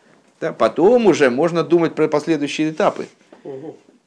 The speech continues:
Speaker 1: Потому что так просто животное не волокут на жертвенник. Помните, с, э, когда-то в, в,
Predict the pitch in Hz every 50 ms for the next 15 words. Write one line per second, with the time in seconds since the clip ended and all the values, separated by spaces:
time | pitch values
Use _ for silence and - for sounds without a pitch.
0 | _ _ _ _ _ - 101 113 113 107 110 101 - 110 123 - - 147 135 123
1 | - 143 139 143 139 147 147 151 151 151 151 151 160 160 165 165 170 175 170 165
2 | 175 185 196 190 139 - - 101 101 - _ _ _ _ _ _ _ _ _ _
3 | _ _ _ _ _ _ _ _ _ _ _ _ _ _ _ _ _ _ _ _
4 | _ _ _ _ _ _ _ _ _ _ _ - 156 175 175 147 - 120 113 104
5 | 87 - - - - - 107 107 107 107 107 107 104 104 104 104 - _ _ _
6 | _ - _ _ _ _ - _ _ _ _ _ _ - - - - 117 110 113
7 | 110 104 - 104 101 101 98 98 98 104 104 101 101 101 101 101 98 - -